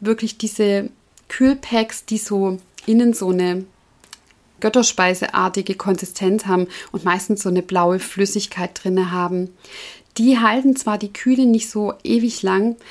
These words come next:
aber ich persönlich fand's extrem unangenehm, auf wirklich diesen Grillgut-Kühlplatten zu stehen,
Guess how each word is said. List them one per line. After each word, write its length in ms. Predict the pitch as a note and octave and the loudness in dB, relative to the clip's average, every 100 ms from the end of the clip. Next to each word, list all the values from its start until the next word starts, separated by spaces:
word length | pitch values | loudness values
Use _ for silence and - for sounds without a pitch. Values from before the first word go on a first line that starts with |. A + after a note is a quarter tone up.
| - - | -20 -6
aber 240 | F#3+ - | -4 -2
ich 220 | A#3+ A3+ | -4 -4
persönlich 500 | G#3+ G#3 G#3+ A3 G#3+ | -8 -2 2 2 2
fand's 200 | G3 G3 | -4 -6
extrem 520 | G3+ - - A#3 B3 | -8 -14 -2 2 2
unangenehm, 800 | - A3 - G3+ G3 F#3+ F#3+ G3 G3+ - - _ | 0 -2 0 -2 0 0 2 2 -2 -16 -20 _
auf 340 | G#3 G3+ - - | -2 -2 -6 -8
wirklich 460 | G3 G#3+ - G#3 | 0 -2 0 -8
diesen 540 | - G3 - F#3 F#3+ F#3 - - - - _ - | -6 -6 -2 0 0 -4 -18 -20 -20 -20 _ 0
Grillgut-Kühlplatten 1400 | G#3+ C4 C4+ G#3+ G#3 - - A3+ A3 - F#3 F#3 G#3+ | 4 4 4 0 -2 -2 2 2 2 0 0 2 0
zu 180 | G3 A3 | 2 0
stehen, 560 | G#3+ - G3+ G#3+ A#3+ | 0 0 2 4 4